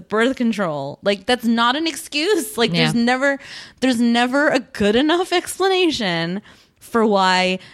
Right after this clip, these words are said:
Speaker 1: you didn't take the pill, or you
Speaker 2: Yeah.
Speaker 1: didn't use a diaphragm, or you didn't, you know, have an I U D, or you didn't fucking use a condom, or some combination of multiple things of that. <laughs>
Speaker 2: Yeah.
Speaker 1: You know what I mean? And also, if you're gonna have sex without a condom, hello, plan B.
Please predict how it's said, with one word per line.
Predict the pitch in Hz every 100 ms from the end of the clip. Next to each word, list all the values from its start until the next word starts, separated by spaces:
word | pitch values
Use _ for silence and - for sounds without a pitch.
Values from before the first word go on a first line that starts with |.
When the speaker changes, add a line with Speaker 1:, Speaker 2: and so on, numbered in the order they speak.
| -
Speaker 1:
you | 160 185
didn't | 208 208 220 -
take | - 240 -
the |
pill, | 254 233 208 196 170
or |
you | 170 165
Speaker 2:
Yeah. | 175
Speaker 1:
didn't | 165
use | 214 226
a | 247
diaphragm, | 226 214 220 233 220 208 208 208
or | 170
you | 160
didn't, | 156 180 220 226 -
you | 226
know, | 214 196 196
have | 196 185
an | 196
I | 185
U | 214 220
D, | 208 196 202 - -
or | 180
you | 190
didn't | 185 208
fucking | 196 202 202
use | 185 170
a |
condom, | 165 156 139 135 - - 285 - - - -
or | 226
some | 220 - 285
combination | 381 370 359 262 202 254 - 254
of | 226 202
multiple | 175 175 196 170 165
things | 151 143 143
of | 139
that. | 98 82 -
<laughs> |
Speaker 2:
Yeah. | - 151 311
Speaker 1:
You | 285
know | 233 233
what | 240
I | 220
mean? | 196 170 190 247 294 - -
And | 302 339
also, | 403 - 415
if | 349
you're | 339 330
gonna | 254 285 415
have | 381 349
sex | 277 269
without | 277 262
a |
condom, | 262 294 320 269 - -
hello, | 311 320 311
plan | 320 349 311
B. | 262 220 214 240 269